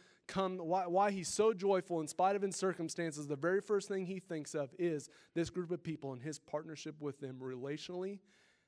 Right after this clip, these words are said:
and with resources. And God has called you, and he's called me into that this morning.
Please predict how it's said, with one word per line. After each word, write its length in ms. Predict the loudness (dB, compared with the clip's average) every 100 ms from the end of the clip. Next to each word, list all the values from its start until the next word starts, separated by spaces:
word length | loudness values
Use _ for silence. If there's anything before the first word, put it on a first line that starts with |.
| _ -4
and 240 | -2 -4 -8 _
with 180 | -10 -6
resources. 800 | -4 -4 -6 -10 -12 -18 -20 -20 _ _ _ _ _ _ _ _ _ -10
And 140 | -6
God 240 | -2 -2 -2
has 140 | -6
called 420 | -10 -6 -4 -4
you, 260 | -6 -8 -6
and 800 | -8 -14 -20 _ _ _ _ _
he's 120 | -14
called 300 | -8 -4 -4
me 320 | -4 -6 -8 -10
into 300 | -10 -8 -8
that 240 | -8 -10 -12
this 220 | -14 -14
morning. 260 | -14 -18